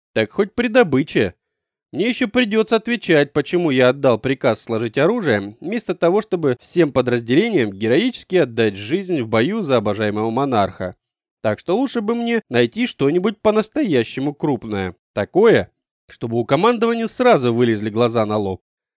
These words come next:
Следовало ждать счастливого случая, когда у охраны ослаблет бдительность, а это неизбежно случится через несколько дней. Что-нибудь непременно подвернётся. Аэродрома тут у господ интербригадовцев наверняка нет.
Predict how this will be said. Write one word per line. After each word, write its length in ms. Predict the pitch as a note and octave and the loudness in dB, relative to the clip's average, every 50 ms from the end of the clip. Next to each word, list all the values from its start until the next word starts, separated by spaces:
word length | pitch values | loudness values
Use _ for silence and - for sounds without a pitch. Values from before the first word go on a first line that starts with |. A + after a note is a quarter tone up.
| _ _ _ | _ _ _
Следовало 580 | - - - G#3+ B3+ A3+ A#3 A3 G3+ F#3 D#3 | -10 -6 -2 0 0 2 4 4 4 4 4
ждать 300 | C3+ A#2+ A#2 B2+ C3 - | 2 2 2 2 2 0
счастливого 580 | - - C#3 - - C3 A#2+ A2+ G#2 G#2 G#2+ A#2 | -2 -8 -8 -6 -4 0 0 0 2 0 0 -2
случая, 640 | - - C3+ A#2+ A2 G#2 - - G2 F#2 F2+ F2 - _ _ _ _ _ _ _ | -2 -4 -4 -4 -4 -4 -6 -6 -6 -6 -6 -8 -12 _ _ _ _ _ _ _
когда 300 | - E3+ G3+ A3 D4 C4+ | -4 -2 0 2 4 6
у 60 | A3 | 6
охраны 400 | F#3+ - - F#3+ G#3 G3+ F#3+ E3+ | 4 4 4 4 4 4 4 2
ослаблет 500 | D#3+ - - D#3 C#3+ C3+ C#3 D3 D#3 D#3 | 2 2 2 2 2 2 2 0 -2 -4
бдительность, 640 | D#3 D3+ D3+ C3 - A2+ G2 G2 F#2+ F2 - - _ _ _ _ _ _ - | -6 -8 -8 -8 -6 -6 -6 -6 -6 -8 -10 -12 _ _ _ _ _ _ -2
а 160 | A2+ G#2+ G2+ | 0 0 0
это 180 | G2 - G#2 | 0 -2 -4
неизбежно 640 | A2+ D#3 F#3+ G3+ F#3+ F#3+ F#3 E3+ A#2+ G#2 F#2+ G2 F2+ | -4 -2 -2 -4 -4 -2 0 0 0 0 -2 -6 -12
случится 500 | - - G#2+ A2 - - C4 A#3 - - | -10 -10 -10 -8 -6 -6 -6 -6 -8 -10
через 240 | - - G#2 G2+ G#2 | -8 -8 -6 -6 -4
несколько 440 | A#2+ C#3+ - - E3+ - - G#3 | -6 -6 -6 -10 -8 -6 -4 -4
дней. 420 | G3 F3 E3 C3+ G#2+ G2 F#2 - _ _ _ _ _ _ _ | -4 -4 -4 -4 -4 -4 -6 -10 _ _ _ _ _ _ _
Что-нибудь 480 | _ - - - C4 B3+ B3 A#3 A#3 - | _ -10 -6 -4 -2 0 0 0 -2 -2
непременно 580 | D#3+ B2+ - C3 A#2+ A#2 B2 C#3+ D3+ D#3+ D#3 D3 | -2 -2 0 0 0 2 2 2 2 2 2 0
подвернётся. 880 | - - C#3 C3+ A#2+ A#2+ A#2 A2 G#2+ G2+ G2 - - - F#2+ F2 G2 - _ _ _ _ _ _ _ _ _ _ _ _ _ _ _ _ _ _ _ _ _ _ _ _ - | 0 -2 0 0 2 0 0 0 -2 -4 -6 -8 -10 -10 -10 -10 -10 -12 _ _ _ _ _ _ _ _ _ _ _ _ _ _ _ _ _ _ _ _ _ _ _ _ 0
Аэродрома 560 | A2 A#2+ B2 D3 F3 G3 C#4+ D4 C#4 A3+ E3+ | 2 4 4 4 4 4 4 4 4 4 4
тут 260 | C3+ - D#3 B2+ - | 2 2 -2 -2 -2
у 60 | A#2 A2 | 0 0
господ 460 | A#2 C3 - - - B3 B3+ - A3 | 2 0 0 0 -2 -2 0 0 0
интербригадовцев 800 | F#3 - E3 C#3+ C#3+ C#3 C3+ B2+ D3+ F3+ F#3+ F#3 - - C#3 - | -2 0 -2 -2 0 0 0 2 4 4 4 4 2 -2 -4 -4
наверняка 500 | C#3 B2 B2 A#2+ A#2+ B2+ B2 - D3+ D#3 | 0 2 2 2 2 0 0 2 2 2
нет. 320 | D#3+ D#3+ B2+ A2+ F#2+ E2+ | 2 2 2 0 0 -2